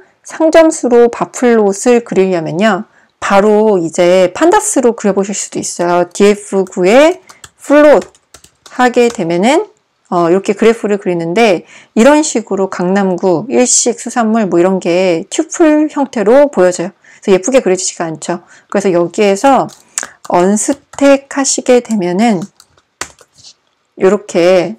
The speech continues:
어, 위에서 인덱스에 이제 멀티 인덱스로 되어 있던 게 이렇게 피봇 형태로, 피봇 테이블 형태로 바뀌었어요. 그래서 언스택 하게 되면은 이 맨 마지막 인덱스에 있는 게 컬럼으로 가게 돼요. 그러면 이거를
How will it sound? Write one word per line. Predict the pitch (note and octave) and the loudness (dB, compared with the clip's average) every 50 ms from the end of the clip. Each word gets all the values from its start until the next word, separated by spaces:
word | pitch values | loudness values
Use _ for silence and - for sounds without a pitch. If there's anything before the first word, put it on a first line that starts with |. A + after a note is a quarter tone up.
| _ | _
어, | - F3 F3 F3 F3 E3+ F3 E3+ F3 E3+ E3+ E3+ F3+ F3 - - _ _ _ _ - | 0 0 2 2 2 0 0 0 0 0 0 -2 -2 -6 -8 -12 _ _ _ _ -4
위에서 | F#3+ F#3 G3+ A3+ B3+ C4 B3+ - - F3 F3+ F#3 F#3 E3 G#3+ - _ _ _ _ _ _ _ _ _ | -2 2 4 4 4 4 2 2 0 2 2 2 2 0 -2 -6 _ _ _ _ _ _ _ _ _
인덱스에 | - G3 F#3+ G#3 A3 C4 C4 - - - A3+ G3+ F#3+ F#3 | -2 2 2 4 4 2 2 0 -2 -2 0 2 2 2
이제 | F#3 F#3 | 2 0
멀티 | D#3+ F#3 F3 F3 F#3 - - D4 | 0 2 2 2 0 0 0 -2
인덱스로 | C#4+ C#4 C#4 B3+ - - - A3+ | 0 0 0 -2 -2 -4 -8 -8
되어 | G3 G3+ F3 E3+ F3 | -6 -4 -2 -2 -2
있던 | F3 - - E3 D#3+ D#3+ | -4 -6 -8 -12 -8 -4
게 | A3 A3+ A3 F#3 G#3 - _ _ _ - | -2 -2 0 -2 -4 -6 _ _ _ -2
이렇게 | F#3 F#3 G3+ G3+ - - - F3+ E3+ F3 F3+ | 0 0 0 0 -2 -6 -6 -4 -4 -4 -4
피봇 | F3+ - - D#4 D#4+ F#4 F4 F4 - - | -2 0 0 0 2 2 0 -2 -4 -8
형태로, | A#3 G3+ - G3 A#3 - | -6 -4 -4 -4 -4 -2
피봇 | - C#4 C4+ D4 D4 - | -2 -2 -2 -2 -4 -4
테이블 | - B3+ A3+ G3 G3 G3 | -4 -6 -4 -4 -4 -4
형태로 | C4 C#4+ C#4 - A#3+ G3+ A3+ C#4 E4 F4+ F4 _ _ _ _ _ - | -4 -4 -6 -4 -2 2 4 4 4 2 0 _ _ _ _ _ -12
바뀌었어요. | - D#3+ - - - C4+ C4 - - - D#3+ G3 - _ _ _ _ _ _ | -10 -10 -4 -2 0 0 0 -2 -8 -10 -12 -12 -14 _ _ _ _ _ _
그래서 | - - - - | -6 -4 -2 0
언스택 | F3 F3+ F#3+ G3+ - - A#3 A#3 - | 0 0 -2 -2 -2 -4 -4 -2 0
하게 | C4 B3+ C4 | 0 0 0
되면은 | A#3+ G3+ F3 F3 F3+ A3 A#3+ A3+ F3+ D#3 - - - - - _ _ | 0 -2 -2 -2 -2 0 0 0 -2 -4 -8 -14 -20 -20 -20 _ _
이 | - G#3 G#3 | -4 -2 2
맨 | A#3 D4 D#4 E4 E4+ D4 | 4 4 4 4 4 2
마지막 | C4 E3 F3 F#3 B3 C4+ C4+ B3 - - | 2 2 2 2 2 2 2 2 2 0
인덱스에 | F3+ F3+ F#3 G#3+ G#3 - - - - G3+ | -2 -2 -2 -4 -6 -6 -6 -6 -4 -4
있는 | F#3 D#3+ D#3+ E3+ E3+ E3 - | -4 -4 -6 -8 -10 -8 -2
게 | A3+ B3 C#4+ E4+ G4 - _ _ _ _ | 0 2 2 0 0 -4 _ _ _ _
컬럼으로 | - - E4 E4 F4 E4+ D#4+ D4 A#3+ G3 | -6 0 2 4 4 4 4 2 0 -2
가게 | - - E3+ - E3 | -2 -6 -10 -10 -10
돼요. | - - F#3 - _ _ _ _ _ | -10 -12 -14 -16 _ _ _ _ _
그러면 | - G#3+ G#3 G#3+ G3+ - | -2 0 2 2 2 2
이거를 | F4 F4 - F#3 F#3 F#3 A#3 B3 G#3+ F3+ G#3 | 0 -2 0 0 2 4 4 2 2 2 -2